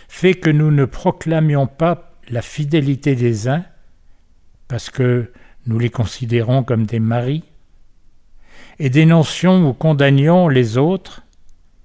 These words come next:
parce que nous pensons qu'ils sont des Marthes.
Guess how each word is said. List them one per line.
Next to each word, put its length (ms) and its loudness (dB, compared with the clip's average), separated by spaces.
parce 240 -6
que 460 2
nous 120 -2
pensons 500 -2
qu'ils 240 -8
sont 220 -4
des 160 -2
Marthes. 560 -8